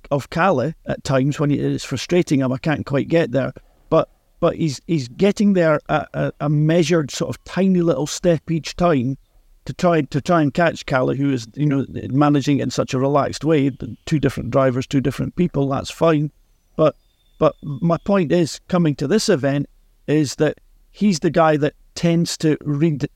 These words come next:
read the pace on the conservative side, which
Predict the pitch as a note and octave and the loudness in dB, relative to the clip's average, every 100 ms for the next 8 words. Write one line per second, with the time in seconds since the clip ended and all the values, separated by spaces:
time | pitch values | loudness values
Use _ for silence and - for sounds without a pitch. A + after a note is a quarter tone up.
0 | - C#3 F3 C#3 D#3 - F3 D#3+ - - | -6 0 0 0 -2 0 2 2 -2 -8
1 | - _ - D3 C#3+ C3+ C3 G3 G#3 F3 | -10 _ -6 -2 -2 -2 -2 2 2 2
2 | - B2+ - B2+ B2 - _ _ _ D#3+ | -4 -6 -4 -4 -4 -10 _ _ _ -4
3 | C#3+ - | -4 -6